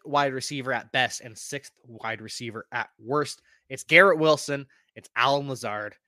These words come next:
it's Mecole Hardman, it's Corey Davis, and then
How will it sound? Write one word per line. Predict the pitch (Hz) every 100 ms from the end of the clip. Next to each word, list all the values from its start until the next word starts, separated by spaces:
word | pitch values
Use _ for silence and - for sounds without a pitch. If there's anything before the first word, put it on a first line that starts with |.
| _
it's | 113 -
Mecole | 98 - 139 139 120
Hardman, | 113 107 104 101 _ _ _
it's | -
Corey | - 147 147 131
Davis, | 120 117 117 - - _ _ _
and | 113 120
then | 123 113